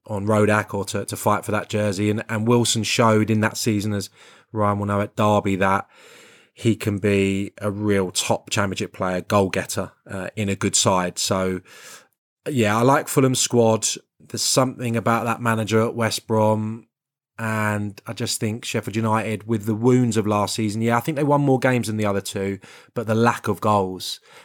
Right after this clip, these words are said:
Is Billy Sharp gonna be able to do it at his age? Is R-, Ryan Brewster gonna be able to recapture what he had at Swansea, which was a brilliant, brilliant spell in the Championship? But he seems to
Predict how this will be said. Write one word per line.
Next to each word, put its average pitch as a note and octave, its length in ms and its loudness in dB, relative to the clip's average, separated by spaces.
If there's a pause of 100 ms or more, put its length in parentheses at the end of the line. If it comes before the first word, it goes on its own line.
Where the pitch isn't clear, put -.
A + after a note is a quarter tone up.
(260)
Is A#2 160 2
Billy A2+ 240 4
Sharp G#2+ 360 0
gonna G2+ 160 -6
be G#2 120 0
able G2+ 180 0
to G2 140 -6
do G2 180 -2
it G2 240 -4 (300)
at G#2+ 100 -8
his G2+ 180 -2
age? G2+ 540 -2
Is B2+ 240 4
R-, A#2 160 -4 (220)
Ryan A2 280 0
Brewster A2 500 0
gonna G#2+ 200 -2
be G#2+ 120 0
able G#2 180 0
to G#2 200 -2
recapture G#2+ 760 -4
what A2+ 200 -2
he G#2 100 -2
had G#2 180 2
at - 100 -10
Swansea, F#2+ 540 -2 (420)
which A#2 240 -4
was G#2 180 0
a G2+ 60 -4 (220)
brilliant, A2 680 2
brilliant G#2 360 0
spell G2+ 340 0
in G2 80 -4
the G2 100 -4
Championship? G2 760 -4
But G2 160 -4
he A2 240 2
seems G#2+ 300 -4
to A#2 220 -8